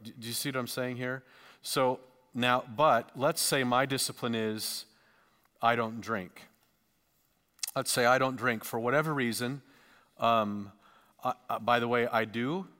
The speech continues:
um, but I'm just, I'm using this as an illustration. Let's say I don't,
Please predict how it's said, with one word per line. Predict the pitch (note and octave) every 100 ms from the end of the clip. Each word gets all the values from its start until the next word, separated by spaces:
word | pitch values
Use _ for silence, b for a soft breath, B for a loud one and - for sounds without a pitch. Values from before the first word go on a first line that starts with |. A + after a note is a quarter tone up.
| _
um, | A#2+ A2+
but | G#2+ A#2
I'm | A2+
just, | A#2+ - C3
I'm | A#2
using | A#2+ C#3 C3
this | A#2+ A#2
as |
an | A2+
illustration. | A2+ F2+ - A2 - F2 D#2+ _ b b b b b b b C3
Let's | D3+ -
say | F#3
I | D3 C3
don't, | A#2 C#3+ D3 A#2 B2 -